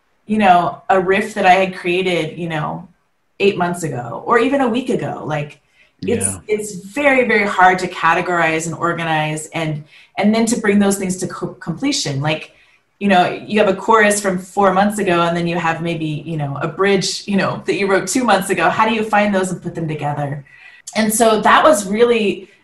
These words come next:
Speaker 1: at the core of kind of where we started, was how can we be more effective at helping songwriters than voice memo? 'Cause that's what they're using right now. And I, I always use this example. I'm not a huge Taylor Swift fan,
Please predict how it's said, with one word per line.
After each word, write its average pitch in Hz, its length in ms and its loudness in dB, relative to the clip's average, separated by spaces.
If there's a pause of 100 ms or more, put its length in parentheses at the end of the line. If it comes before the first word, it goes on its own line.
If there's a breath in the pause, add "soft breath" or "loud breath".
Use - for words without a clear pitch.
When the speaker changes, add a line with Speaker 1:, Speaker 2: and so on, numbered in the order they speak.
(120)
Speaker 1:
at 202 140 4
the 202 100 -4
core 233 280 2
of - 80 -4
kind 190 160 0
of 180 320 -2
where 196 180 2
we 185 140 4
started, 170 500 2
was 165 240 -2
how - 240 4
can 233 220 -2
we 190 420 -4 (240 loud breath)
be 202 140 2
more 185 280 4
effective 156 840 0
at 170 100 -2
helping 170 300 -4
songwriters 156 760 -2 (140)
than 170 280 -2
voice 160 280 -2
memo? 135 300 -8
'Cause 160 160 -10
that's 208 300 4
what 220 100 -4
they're 180 100 -2
using 156 380 -2
right - 180 -12
now. - 320 -12 (960 soft breath)
And 208 140 6
I, 208 240 4
I 214 160 6
always 233 320 4
use 208 100 -2
this 190 200 -6
example. 175 500 0
I'm 196 260 2
not 180 220 4
a - 20 2
huge 208 400 -4
Taylor 180 240 0
Swift - 340 -4
fan, 165 380 -8